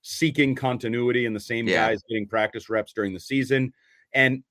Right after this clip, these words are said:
Speaker 1: I also don't know if Riley Reiff's any good anymore. He's an old
Speaker 2: Right.
Speaker 1: journeyman, essentially, <laughs> at this point in his career.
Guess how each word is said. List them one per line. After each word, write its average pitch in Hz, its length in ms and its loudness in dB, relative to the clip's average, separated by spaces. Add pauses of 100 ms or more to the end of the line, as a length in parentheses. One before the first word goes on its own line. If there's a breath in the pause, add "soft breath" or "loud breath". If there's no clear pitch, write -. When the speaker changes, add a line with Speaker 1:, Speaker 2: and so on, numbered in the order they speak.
(160)
Speaker 1:
I 165 80 6
also 170 260 6
don't 139 180 6
know 127 140 2
if 113 80 2
Riley 113 240 4
Reiff's 107 240 0
any 104 140 -4
good 117 200 0
anymore. 123 500 -2
He's 104 140 -6
an 98 60 -2
old 104 180 0
Speaker 2:
Right. - 80 -8
Speaker 1:
journeyman, 113 420 -4
essentially, 123 460 -2
<laughs> - 20 0
at 135 100 -4
this 151 180 0
point 131 240 -4
in 127 60 -8
his 117 120 -4
career. 127 500 2